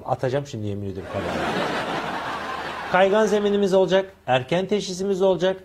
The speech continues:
Allah nasip eder inşallah. Ömer Köroğlu ile vesaire. Bu önümüzdeki gün görüşmemizi yaptık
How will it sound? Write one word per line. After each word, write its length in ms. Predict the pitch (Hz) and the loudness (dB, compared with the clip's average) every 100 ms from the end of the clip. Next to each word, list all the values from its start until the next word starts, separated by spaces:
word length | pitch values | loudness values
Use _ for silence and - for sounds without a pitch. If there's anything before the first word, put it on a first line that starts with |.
| - | -4
Allah 600 | 104 110 117 131 135 98 | -2 2 4 4 4 0
nasip 320 | 104 104 120 107 | -4 -4 -2 -2
eder 200 | 98 101 | -2 -4
inşallah. 800 | 98 - 92 90 95 123 147 139 | -6 -6 -6 -4 2 2 2 -2
Ömer 400 | 120 135 170 165 | -6 -2 -2 -2
Köroğlu 400 | - 175 180 156 | -4 -4 -2 0
ile 220 | 135 110 101 | 0 0 0
vesaire. 680 | 110 - 131 165 131 110 - - _ _ _ _ | -2 0 2 4 2 0 -4 -16 _ _ _ _
Bu 300 | 139 165 165 | -4 0 4
önümüzdeki 540 | 147 147 147 135 143 151 131 - | 2 2 -4 -4 -4 -4 -4 -2
gün 180 | 165 170 | 0 2
görüşmemizi 540 | 156 147 - 139 123 113 | 2 2 0 0 2 2
yaptık 380 | 110 - 170 | 2 2 0